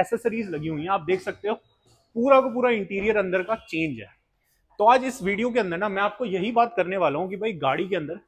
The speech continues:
क्या क्या चीजें हमें देखने को मिल रही है, कितने की ये कार है और total एसेसरी कितने की लगी हुई है। तो आज मैं हूँ कहाँ पे, मैं हूँ इंद्रप्रस्था महिंद्रा अशोक नगर के अंदर।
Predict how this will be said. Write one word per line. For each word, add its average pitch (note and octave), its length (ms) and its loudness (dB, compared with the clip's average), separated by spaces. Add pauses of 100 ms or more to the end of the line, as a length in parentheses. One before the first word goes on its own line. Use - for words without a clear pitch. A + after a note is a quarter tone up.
(140)
क्या F#3+ 120 6
क्या A3 140 0
चीजें F3+ 260 -6
हमें F#3+ 180 -4
देखने D#3 260 -2
को F3+ 100 -2
मिल E3 140 -2
रही D#3+ 180 -4
है, F#3 60 0 (200)
कितने C4 320 0
की A#3+ 180 -2
ये A#3+ 100 4
कार G#3+ 320 10
है F#3 160 0 (340)
और A3 200 12 (280)
total B3+ 360 12
एसेसरी G3+ 420 4 (200)
कितने F#3+ 280 2
की A3 80 -2
लगी D3 200 4
हुई A2 200 -2
है। G#2 100 -12 (600)
तो A3+ 40 10
आज B3 140 12
मैं D4 120 2
हूँ A#3 220 4
कहाँ A3 180 8
पे, A#3 180 0 (300)
मैं F#3+ 180 2
हूँ B3 320 2
इंद्रप्रस्था G#3 540 2
महिंद्रा F3+ 400 2
अशोक G3 520 0
नगर E3 240 0
के D#3 100 -4
अंदर। C#3 220 -6